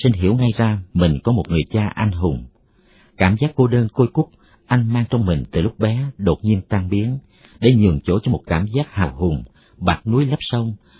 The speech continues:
mà anh chưa hề biết tới. Nhưng Phạm Sinh cũng rất tỉnh táo, anh hiểu Phạm Sư Ôn có thừa dũng khí,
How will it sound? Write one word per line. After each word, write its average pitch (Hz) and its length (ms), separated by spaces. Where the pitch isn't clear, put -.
mà 90 180
anh 113 140
chưa 135 140
hề 98 180
biết 104 160
tới. 113 300
Nhưng 110 220
Phạm 78 240
Sinh 107 120
cũng 85 160
rất 127 160
tỉnh 85 240
táo, 123 260
anh 123 160
hiểu 87 420
Phạm 78 180
Sư - 200
Ôn 107 280
có 143 120
thừa 90 280
dũng 85 160
khí, 127 300